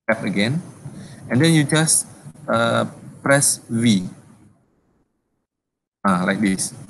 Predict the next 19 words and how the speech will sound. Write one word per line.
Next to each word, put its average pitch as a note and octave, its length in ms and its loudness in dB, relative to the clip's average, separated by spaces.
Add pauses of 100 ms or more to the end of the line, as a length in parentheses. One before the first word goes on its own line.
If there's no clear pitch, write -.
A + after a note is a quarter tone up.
(480)
And A2 80 0
you B2+ 160 4
see D#3 240 0
here, D#3+ 320 0 (640)
uh, F#2+ 160 -2
view C#3 240 0
on B2 160 0
click - 160 -4
listener. G2+ 400 0 (160)
Just D3 240 -2
tap - 160 -6
it. - 80 -20 (1700)
It, - 80 -20 (480)
the B2+ 320 2 (160)
Android D3 560 0 (240)
will, C3 320 0 (720)
uh, A2+ 800 2
will A2+ 400 4 (480)
write A#2 320 4